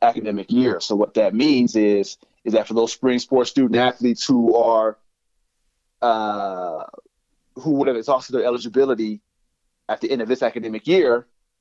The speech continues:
um, the financial aid they do receive in two thousand twenty twenty-one would not count in their team's financial aid limits.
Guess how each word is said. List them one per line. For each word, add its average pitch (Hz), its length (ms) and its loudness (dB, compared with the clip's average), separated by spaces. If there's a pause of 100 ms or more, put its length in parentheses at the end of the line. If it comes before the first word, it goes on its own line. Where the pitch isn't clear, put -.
(260)
um, 107 400 -2
the 117 80 -8
financial 131 400 -2
aid 120 80 0
they 113 80 -6
do 139 160 2
receive 113 580 -2 (420)
in 110 180 -4
two 123 160 0
thousand 113 340 2
twenty 120 220 -2
twenty-one 120 500 -2
would 107 140 -4
not 117 240 -2
count 131 280 -4
in 113 120 -6
their 110 100 -4
team's 110 300 -6
financial 107 400 -2
aid 107 100 0
limits. 101 500 -4